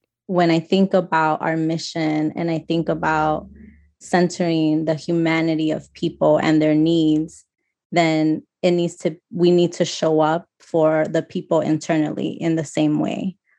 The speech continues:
right? And I, there was definitely a moment where some people felt a little nervous, like, "But, but I have a lot to do, and I, you know, how am I gonna fit it in?" It was a moment for us to also practice the,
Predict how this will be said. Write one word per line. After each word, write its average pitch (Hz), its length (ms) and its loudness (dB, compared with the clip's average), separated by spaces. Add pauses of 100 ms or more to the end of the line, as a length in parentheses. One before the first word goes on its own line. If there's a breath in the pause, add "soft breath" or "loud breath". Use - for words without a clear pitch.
(100)
right? 156 340 0
And 165 220 2
I, 156 400 2
there 160 180 2
was 160 160 0
definitely 165 640 -2
a 160 100 0
moment 156 600 -2
where 156 600 -4 (380)
some 175 300 0
people 175 380 -2
felt 160 400 0
a 165 60 0
little 165 240 0
nervous, 190 600 -2
like, 151 280 -6
"But, 170 320 -2
but 175 100 -2
I 170 40 -2
have 196 200 -2
a 214 60 2
lot 277 260 2
to 233 100 -8
do, 180 380 0
and 165 220 -2
I, 165 200 -2
you 175 120 -2
know, 160 240 -4
how 185 180 -2
am 202 100 4
I 202 60 2
gonna 208 180 2
fit 214 220 -2
it 220 100 0
in?" 208 460 -2
It 180 140 2
was 180 160 2
a 175 60 0
moment 175 500 -2
for 175 100 -4
us 170 240 -4
to 180 140 -4
also 170 340 -4
practice 226 840 -2
the, 165 520 2